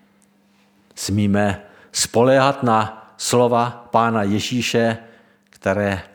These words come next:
platí pro ty, kteří ho přijali.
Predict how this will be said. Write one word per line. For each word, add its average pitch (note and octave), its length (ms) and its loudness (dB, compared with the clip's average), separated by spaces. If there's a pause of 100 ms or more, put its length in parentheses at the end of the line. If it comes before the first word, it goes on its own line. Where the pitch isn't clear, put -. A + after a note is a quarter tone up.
(240)
platí G2 580 -4 (260)
pro A2 200 0
ty, C3+ 300 -2 (520)
kteří G2+ 420 -4
ho F#2+ 300 -6
přijali. D#2 520 -8